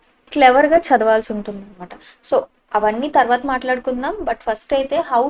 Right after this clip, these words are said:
to start U P S C preparation from scratch. All the aspirants who are the new aspirants or exper-, uh, or the experienced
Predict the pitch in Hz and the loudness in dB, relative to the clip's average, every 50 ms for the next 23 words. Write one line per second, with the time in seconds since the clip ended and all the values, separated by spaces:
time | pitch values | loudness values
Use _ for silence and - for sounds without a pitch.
0 | 285 - 370 359 - - - 269 233 247 262 254 254 240 240 240 233 254 254 254 | 0 0 -2 -2 -2 -2 0 2 2 2 0 -2 -4 -4 -4 -4 -4 -2 -2 -2
1 | 254 - - 277 269 - 233 220 - 214 214 214 - - 269 294 294 - 226 226 | -2 -4 -6 -10 -8 -6 -6 -4 -4 -4 -4 -6 -6 -8 -10 -10 -8 -8 -8 -8
2 | 294 294 - - - 202 175 170 - - - - - - - - _ _ _ - | -8 -10 -12 -8 -6 -6 -4 -6 -8 -12 -16 -16 -18 -20 -20 -20 _ _ _ 2
3 | 226 240 262 302 311 330 311 269 247 240 240 - - 247 247 240 247 247 - - | 4 4 4 4 4 4 4 4 4 2 0 -4 -6 -4 -2 -2 -2 -4 -8 -10
4 | - _ _ _ _ _ - 247 247 247 240 233 233 226 233 233 226 233 247 302 | -16 _ _ _ _ _ -4 0 4 4 6 6 4 2 0 -2 -2 -2 -2 0
5 | 277 254 262 - - 269 247 247 247 247 233 220 208 196 - - - - 240 240 | 0 -2 -2 -4 -6 -6 -4 -4 -2 -2 -2 -2 -2 -4 -8 -12 -10 -6 -6 -4
6 | 214 - 113 - - - - 214 220 214 208 214 208 208 202 - - - - - | -2 0 0 2 2 2 2 2 2 2 2 0 -2 -2 -2 -4 -8 -10 -6 -4
7 | 247 240 240 233 240 240 | 0 0 2 2 0 0